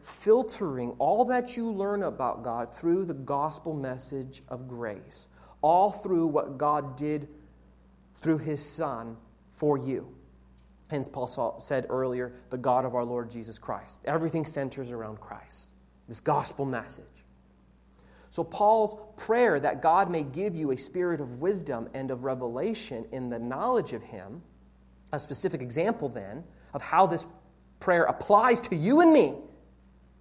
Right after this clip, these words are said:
would be as you come to grow in the Spirit's power by faith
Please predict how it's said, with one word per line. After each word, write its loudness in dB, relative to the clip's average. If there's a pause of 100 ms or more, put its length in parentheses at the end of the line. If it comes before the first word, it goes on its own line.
(580)
would 4
be 4
as 4
you 0
come 2
to -6
grow 4
in 2
the 2
Spirit's 0
power 4
by 2
faith -4